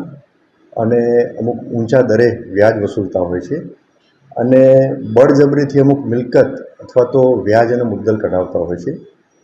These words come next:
તો એમના વિરુદ્ધમાં કાયદેસર કાર્યવાહી કરવા માટે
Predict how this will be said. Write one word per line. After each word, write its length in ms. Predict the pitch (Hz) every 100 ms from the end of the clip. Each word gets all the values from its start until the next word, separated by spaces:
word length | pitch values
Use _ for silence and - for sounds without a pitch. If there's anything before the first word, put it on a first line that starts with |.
| _
તો 100 | 117 -
એમના 300 | 110 120 143
વિરુદ્ધમાં 400 | 143 143 143 139
કાયદેસર 460 | 123 123 135 139
કાર્યવાહી 520 | 127 117 127 127 123 127
કરવા 240 | 110 117
માટે 440 | 117 110 117 120